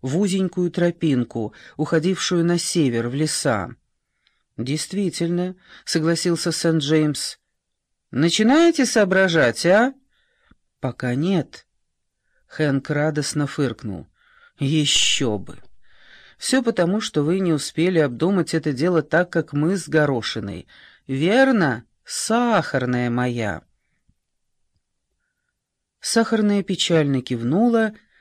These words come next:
переводя грустный взор Сент-Джеймса на Дебору и обратно. «Цыгане!» — выпалил ее неугомонный супруг. «Мы с Горошиной тоже не сразу поняли,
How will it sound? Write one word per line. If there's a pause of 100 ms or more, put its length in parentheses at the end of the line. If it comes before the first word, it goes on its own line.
(200)
переводя
грустный
взор
Сент-Джеймса (240)
на
Дебору
и
обратно. (1080)
«Цыгане!» — (400)
выпалил
ее
неугомонный
супруг. (920)
«Мы
с
Горошиной
тоже
не
сразу
поняли,